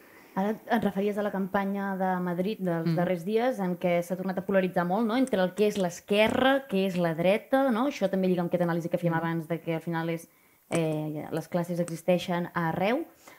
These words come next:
Speaker 1: Ehm, hem vist l'Ayuso enviar a casa dels ciutadans i ciutadanes de Madrid, no? Un, un fullet que estava literalment en blanc, no? Amb la paraula llibertat.
Speaker 2: Mm.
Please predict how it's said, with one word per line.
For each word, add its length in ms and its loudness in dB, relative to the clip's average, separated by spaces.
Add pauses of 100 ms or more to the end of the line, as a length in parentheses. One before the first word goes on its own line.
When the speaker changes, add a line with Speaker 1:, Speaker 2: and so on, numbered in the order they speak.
(520)
Speaker 1:
Ehm, 380 0
hem 120 4
vist 200 -2
l'Ayuso 380 0
enviar 360 4
a 80 0
casa 380 -2
dels 220 -2
ciutadans 320 -2
i 40 -4
ciutadanes 480 0
de 80 0
Madrid, 380 0
no? 300 2
Un, 600 2
un 160 0
fullet 300 2
que 60 -2
estava 280 2
literalment 520 4
en 140 2
blanc, 300 2
no? 180 0
Amb 120 2
la 80 2
paraula 340 4
llibertat. 640 2
Speaker 2:
Mm. 280 -6